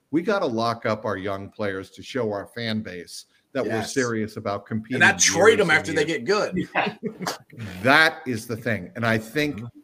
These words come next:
Speaker 1: when you sign a guy like this, it sends a message not only to the fan base, but more importantly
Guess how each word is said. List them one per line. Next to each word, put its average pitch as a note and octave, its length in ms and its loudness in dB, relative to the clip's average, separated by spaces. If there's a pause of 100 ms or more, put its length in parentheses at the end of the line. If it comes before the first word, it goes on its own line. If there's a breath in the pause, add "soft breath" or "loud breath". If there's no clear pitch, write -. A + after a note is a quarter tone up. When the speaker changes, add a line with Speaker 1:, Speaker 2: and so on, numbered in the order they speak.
(120)
Speaker 1:
when A2+ 180 0
you B2+ 100 2
sign C#3+ 320 0
a C#3+ 60 -2
guy C3+ 260 2
like C3 320 0
this, B2+ 320 -6 (280 soft breath)
it A#2+ 140 -6
sends C#3+ 320 0
a B2 60 2
message A#2 480 -2
not D#3 160 0
only G2+ 220 -2
to E2+ 100 -18
the C#2+ 100 -20
fan C3+ 340 0
base, - 280 -14
but A2 160 -6
more E3 320 2
importantly G#2+ 680 -2